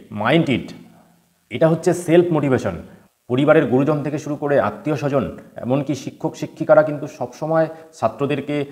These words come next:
মোটিভেট করে থাকে যে, "তোমরা এবার মাধ্য-, মাধ্যমিক দিচ্ছ, তোমাদের এবছর ভালো রেজাল্ট করতে হবে।" মাধ্যমিকটা হচ্ছে একটা ভিত্তি, স্টুডেন্টদের একটা পিলার তৈরি হয় এখান থেকে। এই জায়গায় যদি মাধ্যমিকের রেজাল্ট ভালো হয়,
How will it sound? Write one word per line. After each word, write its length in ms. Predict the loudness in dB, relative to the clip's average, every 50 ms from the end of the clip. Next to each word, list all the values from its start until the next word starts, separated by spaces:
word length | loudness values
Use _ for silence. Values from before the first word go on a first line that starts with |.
| -12 -8 -6
মোটিভেট 400 | -4 -4 0 0 0 0 0 0
করে 140 | 0 0 0
থাকে 260 | 0 -2 -6 -6 -10 -10 -14 -20 -16 -10
যে, 120 | -8 -4
"তোমরা 260 | -2 0 4 6 8 8
এবার 160 | 8 6 4
মাধ্য-, 280 | 4 0 -2 -2 -2
মাধ্যমিক 420 | -2 0 0 0 0 -2 -2 -2 -2
দিচ্ছ, 260 | -2 -4 -4 -4 -4
তোমাদের 400 | -4 -2 -2 0 0 2 2 2
এবছর 280 | 2 2 0 0 -2 -4
ভালো 220 | -4 -4 -4 -2
রেজাল্ট 300 | 0 2 2 2 2 2
করতে 260 | -2 -4 -4 -4 -4
হবে।" 240 | -4 -4 -4 -4 -6 -8 -12 -18 -18 _ -2
মাধ্যমিকটা 540 | -2 -2 0 0 -2 -2 -2 2 2 2
হচ্ছে 220 | 2 2 0 -2 -4
একটা 220 | -2 0 -2 -2 -2 -4 -10 -16 -16 -8 -4
ভিত্তি, 380 | -4 -4 -4 -4 -2 -2 -2
স্টুডেন্টদের 420 | -2 -2 -2 -2 -2 0 0 0 -2
একটা 180 | -2 -2 -4 -6 -6 -6
পিলার 240 | 2 4 4 4 4 2
তৈরি 200 | 0 -2 0 0
হয় 140 | 0 -2 -4
এখান 180 | -4 -4 -6 -8
থেকে। 320 | -8 -8 -8 -8 -10 -10 -12 -18 -20 -20 -10 -6
এই 160 | -4 -2 0
জায়গায় 320 | 2 4 4 6 4 4
যদি 160 | 4 2 -2 0
মাধ্যমিকের 500 | 0 0 0 -2 -4 -4 -4 -4 -4 -4
রেজাল্ট 260 | 0 2 0 0 0 -2
ভালো 180 | -4 -4 -2 0
হয়, 200 | 0 0 -2 -2